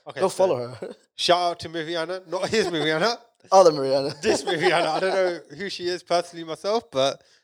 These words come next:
Speaker 1: shout out to her.
Speaker 2: That's it.
Speaker 1: But yeah, that's gonna be it for today's episode. So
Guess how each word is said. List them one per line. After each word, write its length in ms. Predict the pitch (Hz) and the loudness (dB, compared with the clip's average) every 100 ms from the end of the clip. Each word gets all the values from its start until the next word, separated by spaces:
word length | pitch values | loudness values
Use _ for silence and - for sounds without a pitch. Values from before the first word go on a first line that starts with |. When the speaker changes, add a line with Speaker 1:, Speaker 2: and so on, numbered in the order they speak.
| _ - | _ -14
Speaker 1:
shout 520 | - - - 117 156 | -8 -6 0 4 4
out 220 | 180 190 - - _ _ _ _ _ _ | 4 0 -6 -20 _ _ _ _ _ _
to 140 | - | -8
her. 160 | 131 - _ _ | -8 -8 _ _
Speaker 2:
That's 380 | - - - - | -16 -14 -12 -8
it. 300 | 262 113 104 _ _ _ | -6 -6 -12 _ _ _
Speaker 1:
But 140 | 139 143 | -6 -2
yeah, 260 | 151 117 117 - | -2 -4 -8 -4
that's 240 | 156 160 | -4 -4
gonna 180 | 165 151 | -12 -10
be 200 | 143 139 | -8 -6
it 220 | 143 143 | -4 -6
for 320 | - - 139 127 | -10 -10 -8 -8
today's 400 | - 135 135 131 | -8 -4 -4 -4
episode. 440 | 147 - 190 226 | -10 -2 2 2
So 440 | - 147 131 123 | 2 2 2 0